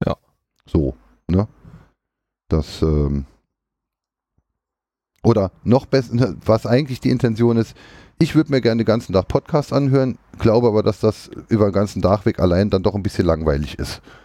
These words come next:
Speaker 1: Ja, ich kann mir das auch nicht gönnen, vor allem, weil der Phil wahrscheinlich dabei ist, was man eigentlich gar nicht gern hört.
Speaker 2: Ja, da sind auch Sachen
Speaker 1: Oder?
Speaker 2: dabei, die, ja, also, f-, f-, es sind halt
Speaker 1: Ich geh mal
Speaker 2: viele
Speaker 1: auf die Website, ich war noch nicht, komm, wir, wir gucken einfach mal, lesen mal vor, was da kommt.
Speaker 2: Es, es steht ja noch nichts drauf.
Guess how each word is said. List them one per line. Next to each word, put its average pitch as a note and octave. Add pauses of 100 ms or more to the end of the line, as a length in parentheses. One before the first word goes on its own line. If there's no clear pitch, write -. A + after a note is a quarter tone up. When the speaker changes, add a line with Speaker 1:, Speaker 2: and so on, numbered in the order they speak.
(580)
Speaker 1:
Ja, A2 (200)
ich -
kann A#2+
mir A#2
das G#2+
auch A2
nicht A2+ (360)
gönnen, G#2+
vor -
allem, A#2
weil A2+
der G#2+
Phil G#2
wahrscheinlich G#2
dabei A2+
ist, A2+
was G#2+
man -
eigentlich G2
gar F2+
nicht F#2
gern E2
hört. G#2
Speaker 2:
Ja, C3+
da D3
sind D3+
auch C#3+
Sachen C3
Speaker 1:
Oder? C3+
Speaker 2:
dabei, A#2+
die, A#2 (140)
ja, A#2
also, A2
f-, -
f-, - (300)
es -
sind D3
halt D3+
Speaker 1:
Ich -
geh D3
mal E3
Speaker 2:
viele C3+
Speaker 1:
auf A2+
die A2
Website, G#2+
ich -
war C3
noch A#2+
nicht, A#2+
komm, F#3+
wir, F#3
wir D#3+
gucken F3+
einfach D3
mal, C3
lesen C3
mal A2+
vor, A#2
was A2
da F2+
kommt. A2
Speaker 2:
Es, C3+
es -
steht D#3+
ja C#3+
noch A2+
nichts A#2
drauf. -